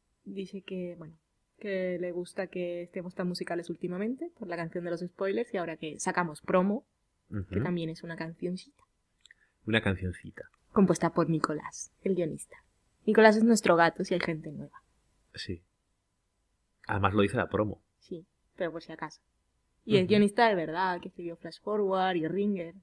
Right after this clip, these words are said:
Speaker 1: y
Speaker 2: Ujú.
Speaker 1: muchas otras cosas.
Speaker 2: Y The Event, creo que también.
Speaker 1: Sí, todas esas series mierder que ves por ahí, pues Zero Hour.
Speaker 2: <laughs> Oh, Zero Hour es su
Speaker 1: Entonces
Speaker 2: última
Speaker 1: siempre
Speaker 2: obra maestra.
Speaker 1: dice, "¿quién ha, quién ha hecho esta caca monumental?". No, bus-, no hay que buscar, es Nico.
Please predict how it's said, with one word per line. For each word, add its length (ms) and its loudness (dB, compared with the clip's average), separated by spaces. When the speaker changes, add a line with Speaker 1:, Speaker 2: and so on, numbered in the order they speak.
Speaker 1:
y 40 -2
Speaker 2:
Ujú. 80 2
Speaker 1:
muchas 220 -2
otras 280 -10
cosas. 260 -20
Speaker 2:
Y 120 -4
The 120 2
Event, 260 0
creo 160 -2
que 60 -6
también. 180 -16
Speaker 1:
Sí, 140 2
todas 300 6
esas 140 0
series 240 4
mierder 580 0
que 100 -8
ves 120 -6
por 180 -6
ahí, 260 -4
pues 240 -18
Zero 280 -4
Hour. 280 -4
Speaker 2:
<laughs> 140 -2
Oh, 140 8
Zero 280 4
Hour 220 0
es 80 -8
su 180 -10
Speaker 1:
Entonces 280 4
Speaker 2:
última 240 6
Speaker 1:
siempre 140 8
Speaker 2:
obra 120 4
maestra. 240 -2
Speaker 1:
dice, 200 6
"¿quién 240 8
ha, 140 6
quién 200 4
ha 140 6
hecho 240 4
esta 520 2
caca 520 -4
monumental?". 800 0
No, 180 -6
bus-, 240 -12
no 160 -14
hay 80 -12
que 120 -10
buscar, 320 -10
es 140 -14
Nico. 280 -12